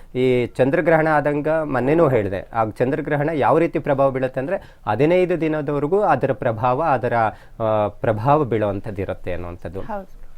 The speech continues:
Speaker 1: ಅದೇ ರೀತಿ, ಏ, ಈ ಅಮಾವಾಸ್ಯೆಯಲ್ಲಿ ಬಂದಂಥ ಗ್ರಹಣದಲ್ಲಿ, ಆ, ನೋಡಿ, ನಾವು ಕೆಲವೊಂದು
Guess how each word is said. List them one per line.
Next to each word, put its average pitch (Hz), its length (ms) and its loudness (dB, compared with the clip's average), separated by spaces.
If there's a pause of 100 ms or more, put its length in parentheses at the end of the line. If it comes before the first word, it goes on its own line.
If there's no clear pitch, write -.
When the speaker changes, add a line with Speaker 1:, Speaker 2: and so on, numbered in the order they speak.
(160)
Speaker 1:
ಅದೇ 165 200 2
ರೀತಿ, 143 560 -2
ಏ, 107 340 0
ಈ 113 500 0 (200)
ಅಮಾವಾಸ್ಯೆಯಲ್ಲಿ 135 520 0
ಬಂದಂಥ 98 380 -4
ಗ್ರಹಣದಲ್ಲಿ, 92 800 -6 (400)
ಆ, 135 200 2
ನೋಡಿ, 131 460 2
ನಾವು 120 480 0
ಕೆಲವೊಂದು 123 600 0